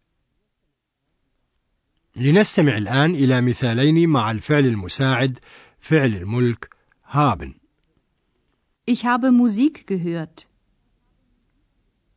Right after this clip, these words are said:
Speaker 2: Ich habe das Buch von den Heinzelmännchen zu Köln gelesen.
Speaker 1: يتشكل الفعل الماضي المباشر Partizip zwei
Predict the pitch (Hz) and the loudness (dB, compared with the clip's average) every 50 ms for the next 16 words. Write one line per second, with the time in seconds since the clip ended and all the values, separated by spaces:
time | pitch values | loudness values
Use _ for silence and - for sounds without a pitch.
0 | _ _ _ _ _ _ _ _ 220 214 - 233 240 240 233 220 202 202 196 - | _ _ _ _ _ _ _ _ -6 -2 0 -2 -2 0 -2 -4 -4 -6 -8 -8
1 | - 170 175 214 247 294 285 - - - 262 254 220 240 220 196 165 180 196 202 | -10 -6 -4 -2 -2 -2 -4 -6 -4 0 0 0 2 0 -2 -2 -4 -4 -2 -2
2 | 208 - - 240 226 220 214 214 208 - 220 214 - 233 226 226 - - 262 262 | -4 -2 -2 0 0 2 0 -2 -2 -4 -6 -6 -4 -6 -10 -8 -6 -4 -2 0
3 | 240 202 185 165 147 170 160 160 160 165 165 160 156 156 156 151 151 - _ _ | 0 0 -2 -4 -4 -6 -6 -4 -4 -4 -4 -4 -6 -6 -6 -6 -8 -12 _ _
4 | _ _ _ _ _ _ _ _ _ _ _ _ _ _ _ _ _ _ _ _ | _ _ _ _ _ _ _ _ _ _ _ _ _ _ _ _ _ _ _ _
5 | _ _ _ _ _ _ _ _ _ _ _ _ _ _ _ _ 110 117 127 120 | _ _ _ _ _ _ _ _ _ _ _ _ _ _ _ _ -2 0 0 0
6 | - 127 110 - 170 160 - - 180 185 202 202 190 151 - - 165 147 139 143 | 0 -2 0 2 0 0 0 0 0 2 2 2 0 0 0 0 0 2 4 2
7 | 135 123 113 104 95 95 113 127 139 143 135 127 131 117 110 101 95 85 95 120 | 2 2 0 -2 -4 -4 0 2 2 2 2 2 0 0 0 -4 -6 -4 -2 0
8 | 131 135 - - 156 156 151 - _ 120 101 - - 104 - - 101 - - - | 0 0 0 0 -2 -2 -2 -4 _ -8 -8 -8 -10 -14 -12 -12 -14 -14 -14 -16
9 | - - - 131 127 135 151 170 185 | -18 -8 -4 -2 0 0 0 0 -2